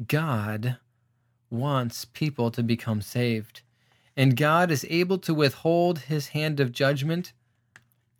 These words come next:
at the present time so that some might come to know Jesus Christ, his Son, and the only Savior who could possibly save men from the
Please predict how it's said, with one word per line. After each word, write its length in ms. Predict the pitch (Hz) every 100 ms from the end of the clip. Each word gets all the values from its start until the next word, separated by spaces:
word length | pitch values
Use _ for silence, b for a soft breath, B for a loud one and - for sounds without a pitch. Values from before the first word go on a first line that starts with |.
| _
at 120 | 131
the 80 | 131
present 460 | - 143 147 156 -
time 520 | 139 139 143 180 180 _ _ _ _ _
so 180 | - 160
that 200 | 147 127
some 380 | - 190 180 131
might 240 | 127 -
come 300 | - 151 151
to 120 | 143 135
know 420 | 135 139 127 113
Jesus 440 | 135 135 123 117
Christ, 640 | - 135 123 110 107 - - _ _ _
his 280 | - 151 180
Son, 520 | - 113 104 117 143 - _ _ _ _ _ _ _ _ _ -
and 140 | 139
the 100 | 131
only 260 | 143 160 135
Savior 800 | - 143 180 147 117 98 - - _ _ _ _ _ _ _ _ _
who 120 | 147
could 220 | 135 127
possibly 840 | - - 175 - 139 113 110 104 - _ _ _ _ _ _ -
save 460 | - 147 139 120
men 380 | 120 131 107 107
from 340 | - 131 120
the 320 | 110 110 107